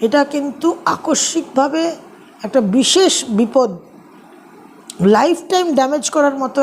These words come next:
একটা বিপদ এখানে কিন্তু সৃষ্টি হতে পারে। You have to be very, very careful। ভাগ্যস্থানে বৃহস্পতি থাকার কারণে একটা বিশেষ সেফটি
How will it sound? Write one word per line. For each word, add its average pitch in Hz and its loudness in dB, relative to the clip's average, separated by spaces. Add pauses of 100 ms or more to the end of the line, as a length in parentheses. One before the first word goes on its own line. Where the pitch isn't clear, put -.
একটা 247 -2 (2000)
বিপদ 233 2 (100)
এখানে 214 0 (120)
কিন্তু 185 -2 (140)
সৃষ্টি - -4
হতে 208 0
পারে। 254 -2
You 233 4
have - -4
to 220 4
be 208 2
very, 196 4
very 175 0
careful। - -6 (720)
ভাগ্যস্থানে 339 0 (140)
বৃহস্পতি 302 2 (140)
থাকার 254 0 (120)
কারণে 233 2 (120)
একটা - -8 (140)
বিশেষ 240 0 (140)
সেফটি 208 0